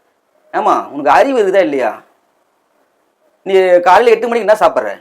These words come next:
மூளை வளர்ச்சி இல்லாத நாயே. மூளை வளர்ச்சி இருந்தா சோத்தை பத்தி பேசுவியா நீ? பத்தி ஃபஸ்ட்டு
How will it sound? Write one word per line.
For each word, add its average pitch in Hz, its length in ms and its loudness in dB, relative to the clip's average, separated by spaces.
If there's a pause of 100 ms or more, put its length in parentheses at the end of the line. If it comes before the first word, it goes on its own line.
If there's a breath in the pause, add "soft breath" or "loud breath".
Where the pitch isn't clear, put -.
(140)
மூளை 156 220 -4
வளர்ச்சி 120 260 -6
இல்லாத 113 200 -12
நாயே. 113 260 -12 (680)
மூளை 175 260 -4
வளர்ச்சி 147 260 -2
இருந்தா 190 200 -2
சோத்தை 202 280 -6
பத்தி 151 200 -8
பேசுவியா 113 320 -12
நீ? - 80 -14
பத்தி - 260 -20
ஃபஸ்ட்டு - 400 -20